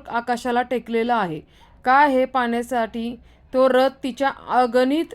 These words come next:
लोटांवरून फेरफटका मारून क्षणाला क्षितिजापर्यंत धाव करून येई, तर कधीकधी तो रथ आ-, आकाशातल्या लुकलुकणाऱ्या असंख्य तारका कसल्या कोंदण्यात बसवल्या असतात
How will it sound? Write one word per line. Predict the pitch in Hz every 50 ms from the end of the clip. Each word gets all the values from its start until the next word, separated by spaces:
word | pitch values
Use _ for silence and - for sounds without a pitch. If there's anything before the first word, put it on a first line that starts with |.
| -
लोटांवरून | - 240 240 233 226 - 262 254 247 254 262 240 - _ _ _ _ - _ _ 226 220 233 226 233 269 294 311 294 - _ _ _ _ _ _ _ -
फेरफटका | 254 240 240 262 269 - 269 247 247 - - 277 277
मारून | 262 262 254 240 233 247 277 285 285
क्षणाला | - - 277 240 233 233 233 240 262 285 285
क्षितिजापर्यंत | 285 - 262 247 247 254 226 269 262 262 - 254 240 240 240 240 254
धाव | 247 202 233 226 226 247 262
करून | 269 269 269 262 262 269 262
येई, | 247 226 202 165 151 147 - _ _ - - _ _ _
तर | 285 277 285 294
कधीकधी | 294 285 262 226 262 262 - 262 247 233 277
तो | - - 269 262 262
रथ | 254 262 247 247 262 247 - -
आ-, | - 214 226 220 -
आकाशातल्या | - 226 240 - 262 262 254 - 277 269 247 262 269 277 285
लुकलुकणाऱ्या | 285 262 - - 240 240 240 - 247 254 254 - 269 254 254 247 247 262 269
असंख्य | - 233 240 240 285 285 285 277 311
तारका | 302 - 269 247 220 208 214 214 _ 233 233 233 269 294 - _ - - - - _ - _ _ -
कसल्या | 247 240 233 - 262 269 277 294
कोंदण्यात | 285 - _ - 277 262 240 233 233 233 240 254 269 277 269 - 254
बसवल्या | 247 247 247 240 - 247 233 240 240 240 233 233 233 262 - - - - _ - - - - - 214
असतात | 240 233 - - 185 156